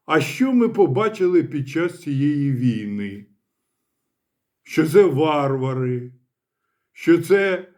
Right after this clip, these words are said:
людожери, що це, ну, орда просто, яка позбавлена, ну, базових людських, е, понять, е,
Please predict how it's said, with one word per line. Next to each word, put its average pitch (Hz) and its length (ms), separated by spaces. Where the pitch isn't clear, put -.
людожери, 131 1500
що 160 280
це, 185 580
ну, 127 500
орда 147 1080
просто, 127 920
яка 143 280
позбавлена, 139 1160
ну, 131 160
базових 160 920
людських, 147 960
е, 143 500
понять, 151 840
е, 123 320